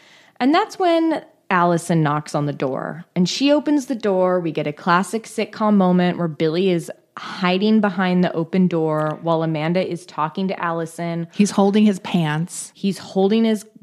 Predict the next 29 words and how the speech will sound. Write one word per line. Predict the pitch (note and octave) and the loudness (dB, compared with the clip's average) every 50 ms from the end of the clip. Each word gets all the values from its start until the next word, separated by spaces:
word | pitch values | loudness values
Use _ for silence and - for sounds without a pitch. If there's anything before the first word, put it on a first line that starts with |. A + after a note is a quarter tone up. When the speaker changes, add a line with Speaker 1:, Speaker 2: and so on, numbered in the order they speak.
| - | -10
Speaker 1:
khaki | - A3+ - A#3+ A#3 A#3 C4 - C4+ C#4 | -8 -4 0 0 0 0 0 0 -2 -2
pants. | C4 - A3 A3+ F#3+ F3+ F3+ F3 E3+ G3 G3+ - - - - | -2 0 0 2 2 2 2 0 0 -2 -2 -2 -4 -4 0
Speaker 2:
So | G#3 | 2
there's | G#3+ G3+ G3 | 2 4 4
no | G#3+ A3 G#3+ A3+ A3+ A3 | 4 4 4 4 2 0
getting | G3 F3+ G#3+ F#3+ G3 G3 | 0 -2 -2 0 0 0
out | F#3 F#3+ | 0 0
of | F#3 F3 | 0 2
that | F#3+ G3 F#3+ - D#3 | 2 2 2 0 -2
one. | D3+ D3+ D3+ D#3 - | -4 -2 0 0 2
Speaker 1:
No. | F#3+ F#3 E3+ E3 D#3+ D#3 C#3+ - D#3 - - - - - - - | 2 2 0 -2 -2 0 -2 -2 -2 -2 -10 -20 -20 -20 -4 -2
Speaker 2:
<laughs> | C#4+ - - - E4 - - - - - - - - - G#4+ - | -2 -2 -2 -4 -4 -4 -4 -4 -6 -6 -6 -6 -2 -2 -2 0
Speaker 1:
And | - A#3 A#3 A3+ A3 A3 A3 A3 A3 A3 G#3+ G#3+ | 2 2 2 2 2 2 2 0 0 -2 -2 -4
he's | - - - A#3+ B3 A#3+ - | -8 -8 -4 -2 -2 -2 -4
praying | - - - - A#3 G#3+ G#3+ G#3+ A3 | -8 -10 -4 -2 0 0 2 2 2
to | G#3 G3+ | 0 0
God | F3 G3 F#3 F3+ F3 F3 F3 F3 D#3+ | 0 0 0 0 0 0 -2 -2 -4
that | E3+ E3 E3 D#3+ D#3 - - _ _ _ _ _ | -4 -2 -2 -2 -4 -6 -10 _ _ _ _ _
Amanda | F#3+ G3 G3 F#3+ F#3+ F#3+ F#3+ F#3 | 0 2 2 4 4 4 2 0
shuts | F3+ - F#3+ E3+ E3+ - - | 0 0 -2 -2 -2 -4 -6
the | - F3+ | -8 -4
door | E3 F3 E3+ E3 D#3+ D#3+ D#3 D#3 | -2 0 0 0 0 0 0 0
and | B2 E3 E3 - - | 0 -2 -2 0 0
Allison | D#3+ D#3+ D#3+ E3 E3 E3 - E3+ E3 D#3+ D#3 | 2 2 4 2 0 0 -2 -2 0 0 0
leaves | D3+ D#3+ D#3 D#3 D3+ D3+ D3+ D#3 D#3 - | 0 0 -2 -2 -4 -6 -6 -8 -8 -10
so | - - D#3+ | -6 -6 -4
that | D3+ D#3+ D#3+ D#3 D3+ - - | -2 0 0 0 -2 -4 -6
he | - - F3+ E3+ | -10 -10 -8 -8
can | - E3 D#3+ D#3 D#3 D3+ D3 D3 D#3 E3 | -4 -2 -2 0 0 -2 -2 -4 -4 -6